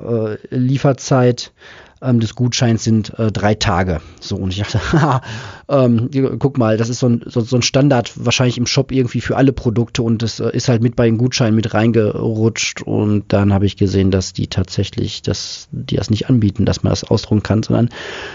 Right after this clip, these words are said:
äh, man muss sich wirklich den Gutschein online bestellen, der wird ja mit der Post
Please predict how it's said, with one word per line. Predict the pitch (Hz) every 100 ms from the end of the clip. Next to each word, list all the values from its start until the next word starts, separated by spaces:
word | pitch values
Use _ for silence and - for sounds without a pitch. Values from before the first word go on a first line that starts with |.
| - _ -
äh, | 127 113 107 104 -
man | 117 123
muss | 151 165
sich | 139
wirklich | 147 156
den | 147 120
Gutschein | 131 - 131
online | 123 143 131
bestellen, | 120 - 135 151 175
der | 135
wird | 131
ja | 131
mit | 123
der | 120
Post | - 117 -